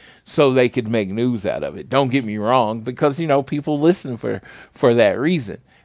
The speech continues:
And, but I think if he took away current wrestling, he could have still had a good podcast. But I,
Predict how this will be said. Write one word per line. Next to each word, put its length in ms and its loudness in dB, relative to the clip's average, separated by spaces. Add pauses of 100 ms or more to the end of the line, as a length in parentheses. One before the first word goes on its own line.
(140)
And, 400 0
but 220 0
I 160 4
think 320 -6
if 140 -6
he 220 -6
took 420 -4
away 520 2
current 540 -4
wrestling, 500 -4 (280)
he 160 2
could 180 0
have 80 -2
still 260 2
had 140 4
a 80 -2
good 180 -4
podcast. 680 0 (360)
But 380 0
I, 280 0